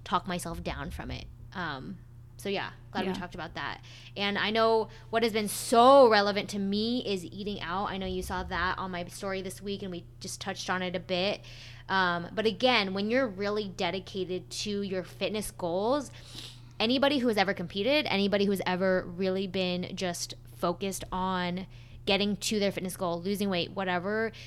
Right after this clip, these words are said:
Speaker 1: you know how much more of a challenge it can be to stay on track with your goals if you're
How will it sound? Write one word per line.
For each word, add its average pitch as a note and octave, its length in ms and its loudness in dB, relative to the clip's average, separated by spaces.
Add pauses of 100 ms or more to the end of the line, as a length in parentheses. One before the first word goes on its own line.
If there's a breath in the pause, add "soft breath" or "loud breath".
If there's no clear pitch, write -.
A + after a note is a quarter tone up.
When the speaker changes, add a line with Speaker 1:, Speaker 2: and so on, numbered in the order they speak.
(240 loud breath)
Speaker 1:
you A3+ 200 4
know G#3 280 6
how F#3+ 640 4 (340)
much G#3 520 4 (200)
more G3 460 0
of G3 80 0
a G3 80 0
challenge F#3+ 400 0
it - 100 -2
can G3 180 2
be F#3+ 380 4 (260 loud breath)
to A3 120 -2
stay G3 200 2
on F#3 120 4
track F3+ 240 0
with F#3 140 -2
your F#3 80 0
goals F#3 540 6 (300)
if G#3 200 0
you're G#3 160 2